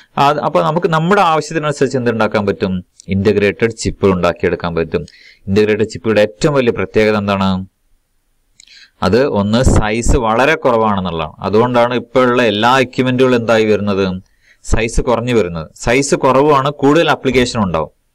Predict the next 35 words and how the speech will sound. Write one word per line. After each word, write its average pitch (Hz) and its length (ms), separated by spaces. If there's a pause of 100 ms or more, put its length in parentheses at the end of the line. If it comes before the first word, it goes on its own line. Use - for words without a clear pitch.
(440)
അതാണ് 117 280
ലേറ്റസ്റ്റ് 123 360
ആയിട്ടുള്ള 120 240
എല്ലാത്തരം 123 520
എക്യുപ്മെന്റുകളുടെയും 110 600
പ്രത്യേകത. 82 440 (640)
ഇപ്പൊ 127 220
നമ്മള് 135 480
നിങ്ങ-, 123 380
നിങ്ങൾ 120 200
ഇ 117 240
സി - 180
ജി 123 160
ഹോസ്പിറ്റലിലൊക്കെ 123 760
പോയി 110 240 (100)
കഴിഞ്ഞാല് 98 520 (960)
പിന്നെ 98 340
വലിയ 120 440
ഒരു 120 160
ടേബിളിന്റെ 123 480
മുകളിലൊക്കെ 117 340
വെക്കാൻ 110 340
പറ്റുന്ന 107 300
തരത്തിലുള്ള 98 380
ഇ 95 100
സി 98 180
ജി 101 120
മെഷീൻ, 101 260
നമ്മുടെ 113 140
സ്കൂളിലുണ്ട് 113 400
ഇ 90 60
സി 98 140
ജി 92 80
മെഷീനൊക്കെ 87 460
ഉണ്ട്. 80 180